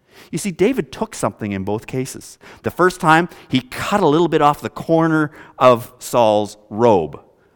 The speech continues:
I'll let your imagination go to how that worked, knowing what he was doing in the cave kind of thing. He had to get pretty close to him, but he got close enough that he was able to cut a corner off the robe. And when he was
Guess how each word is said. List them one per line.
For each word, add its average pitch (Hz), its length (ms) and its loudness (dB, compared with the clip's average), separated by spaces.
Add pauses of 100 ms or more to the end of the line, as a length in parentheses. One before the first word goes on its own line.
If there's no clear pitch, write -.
(140)
I'll 98 120 -6
let 110 220 -6
your 113 80 -2
imagination 95 580 -4
go 95 140 -2
to 92 80 -4
how 92 220 0
that 95 200 0
worked, 95 320 -4
knowing 95 240 -6
what 95 120 -4
he 104 80 -4
was 95 160 -8
doing 107 260 0
in 92 60 -4
the 90 80 -2
cave 110 320 0
kind 104 180 0
of 95 80 -4
thing. 110 140 -2
He 117 80 2
had 113 80 4
to 117 60 -6
get 117 140 0
pretty 143 160 0
close 208 360 6
to 165 100 4
him, 147 240 6
but 160 100 2
he 151 60 4
got 156 160 6
close 226 320 6
enough 269 280 6
that 196 100 0
he 165 40 2
was 160 120 2
able 147 160 0
to 147 80 -6
cut 226 240 0
a - 20 -14
corner 233 340 -2
off 202 200 2
the 180 80 -2
robe. 208 520 6 (300)
And 185 140 6
when 220 100 6
he 240 100 4
was 214 220 2